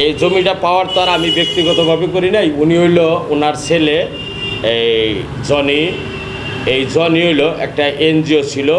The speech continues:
এনজিওর মাধ্যমে কিছু বাহ্যিক অনুদান বা কি, এটা আমি জানি না কিছু। এই ঘর দিত মানুষকে, ঘর দেওয়ার কথা বলে বলে আবার আপনার বিশ হাজার, তিরিশ হাজার টাকা দিলে ওরা ঘর দিয়ে দিব, বিশ হাত, বাইশ হাত করে পাকা ঘর করে দিব। এরকম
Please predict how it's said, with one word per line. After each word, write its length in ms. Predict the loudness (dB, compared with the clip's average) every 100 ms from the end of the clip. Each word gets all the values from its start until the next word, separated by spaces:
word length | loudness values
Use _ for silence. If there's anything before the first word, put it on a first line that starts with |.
| -2 -6 0
এনজিওর 480 | 2 2 2 0 2
মাধ্যমে 480 | 0 0 2 2 2 0
কিছু 280 | -2 2 2 4 0 -4 -10 -8 -8 -4 0
বাহ্যিক 420 | 0 0 -2 0 2
অনুদান 440 | 2 2 0 0 0
বা 180 | 0 -2
কি, 220 | -4 -4 -2
এটা 140 | 0 0
আমি 160 | 0
জানি 260 | 0 0 0
না 100 | 0 -2
কিছু। 200 | -4 -4 -6 -8 -14 -6 0
এই 140 | 0 2
ঘর 260 | 0 2 0 0
দিত 140 | 0
মানুষকে, 540 | 0 0 -2 -4 -6 -10 -10 -14 -14 -10 -4 2
ঘর 220 | 2 2 2
দেওয়ার 220 | 2 2 0
কথা 180 | 0 2
বলে 260 | 2 2 2
বলে 180 | 2 2
আবার 120 | 2 0
আপনার 320 | 2 2 2
বিশ 220 | 0 0 0
হাজার, 220 | 0 0
তিরিশ 220 | 0 -2 0
হাজার 200 | 0 2
টাকা 200 | 0 0
দিলে 260 | 0 2 2 0 -8 -10 -2
ওরা 140 | 0
ঘর 260 | 2 2 0 2
দিয়ে 140 | 0
দিব, 160 | 0 -2 0 2
বিশ 160 | 2 0
হাত, 140 | 0 0
বাইশ 180 | 0 0
হাত 100 | 0 0
করে 140 | 0
পাকা 300 | 0 -2 -2 0
ঘর 120 | 0 0
করে 160 | 0 0
দিব। 180 | 0 0 -2 -6 -12 -2
এরকম 340 | 2 2 2